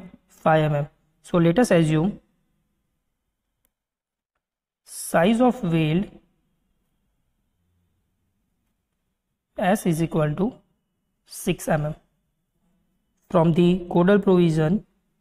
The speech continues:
throat thickness is calculated by equation small t t is equal to constant K into size of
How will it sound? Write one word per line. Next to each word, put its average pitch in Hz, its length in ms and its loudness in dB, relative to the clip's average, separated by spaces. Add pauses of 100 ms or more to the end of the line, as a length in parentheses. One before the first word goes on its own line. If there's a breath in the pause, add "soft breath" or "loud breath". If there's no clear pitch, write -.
(200)
throat 180 320 2
thickness 214 400 0
is 190 220 0 (280)
calculated 180 680 0
by 156 400 2 (3000)
equation 175 680 0 (380)
small 185 400 2
t 185 160 0
t 165 360 -4 (200)
is 185 200 0
equal 160 380 0
to 170 220 -4 (640)
constant 175 640 2
K 180 460 0
into 175 340 0
size 151 340 0
of 233 240 0